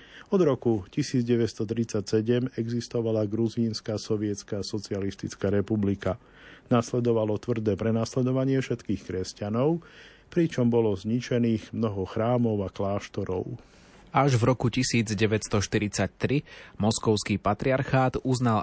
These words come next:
Speaker 2: autokefáliu gruzínskej pravoslávnej cirkvi. Od začiatku šesťdesiatych rokov dvadsiateho storočia sa cirkevní vedci snažili preložiť spisy nového zákona do novej gruzínčiny.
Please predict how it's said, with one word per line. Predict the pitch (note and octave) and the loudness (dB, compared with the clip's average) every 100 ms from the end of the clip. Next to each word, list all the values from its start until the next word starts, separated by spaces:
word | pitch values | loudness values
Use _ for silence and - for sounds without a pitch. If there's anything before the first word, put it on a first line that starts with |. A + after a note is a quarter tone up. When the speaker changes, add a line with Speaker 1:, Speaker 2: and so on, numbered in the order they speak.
| - | 2
Speaker 2:
autokefáliu | C#3+ C#3+ A#2 A2 G2 A2 G2+ G2+ | 2 2 0 0 0 0 2 0
gruzínskej | F#2+ G2+ A#2+ A2 G2+ - G2+ F#2 | 0 0 0 2 0 0 -2 0
pravoslávnej | G2+ F#2+ F#2+ - F#2 F#2 F2 F2+ | 0 0 0 0 0 0 -2 0
cirkvi. | A2+ G#2+ A2 G#2+ - - - - - - | -2 0 0 0 -2 -18 -20 -20 -20 -4
Od | - F3 | -2 0
začiatku | F#3 - F3+ - | 0 0 -2 2
šesťdesiatych | C3+ - D3 D#3 D3 D3+ D3 B2 | 0 2 0 0 0 0 0 0
rokov | B2 C3 C3 A#2 | 0 0 0 0
dvadsiateho | A2 B2 A#2 A2+ | 0 0 0 0
storočia | A2 - A#2+ A2 B2+ A#2+ A#2+ | 0 0 0 0 -2 0 0
sa | - A2+ G#2 | 0 2 2
cirkevní | - A2+ C3 A2 G#2+ | 0 -2 -2 0 0
vedci | G#2 A2 A#2+ | 0 0 0
snažili | G#2 G#2+ G#2 A2+ G#2+ | 0 0 0 0 2
preložiť | - A2+ A2 G#2 - | 2 2 2 0 -4
spisy | - A2 A2 | -2 -2 0
nového | G#2+ A2 A2+ A#2 | 0 2 2 2
zákona | B2 B2 - C#3 D3+ | 2 0 0 0 0
do | D3 D3 | 2 0
novej | C3+ A#2 A2 G#2 | 2 0 2 0
gruzínčiny. | G#2+ G#2 G2 F2+ - F#2+ E2 | -2 -2 -4 -6 -6 -6 -6